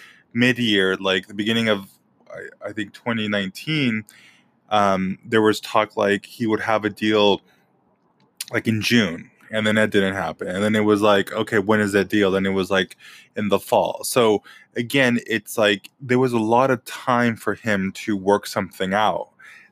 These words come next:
This time, uh, he only, he has months to work something out or to come up with something,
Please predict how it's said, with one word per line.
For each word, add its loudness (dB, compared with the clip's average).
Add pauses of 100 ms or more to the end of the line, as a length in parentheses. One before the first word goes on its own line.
This 2
time, 0 (360)
uh, 0 (340)
he 0
only, 2
he -10
has -2
months -4 (240)
to -10
work 0
something -6
out -10 (340)
or 0
to -14
come -2
up 0
with -2
something, -4